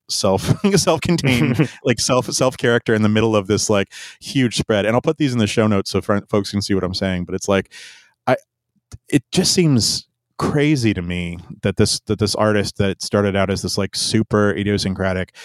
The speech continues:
Speaker 1: very personal art style and very personal stories has
Speaker 2: Mm-hmm.
Speaker 1: turned into someone that's made a career in mainstream manga.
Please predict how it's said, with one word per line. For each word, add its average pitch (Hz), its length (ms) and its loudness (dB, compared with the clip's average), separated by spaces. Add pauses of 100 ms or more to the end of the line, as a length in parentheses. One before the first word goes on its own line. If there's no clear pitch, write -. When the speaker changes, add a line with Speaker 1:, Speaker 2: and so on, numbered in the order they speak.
(200)
Speaker 1:
very 104 160 2
personal 101 500 0
art 95 220 -2
style 92 240 0
and 92 100 0
very 156 140 -2
personal 127 300 0
stories 98 540 0 (440)
has 113 180 0
Speaker 2:
Mm-hmm. - 100 -4
Speaker 1:
turned 117 220 2
into 95 800 0 (100)
someone 101 240 0
that's 98 160 -2
made 101 140 2
a 92 40 0
career 101 720 2
in 95 280 -2
mainstream 92 420 -4
manga. 92 460 -6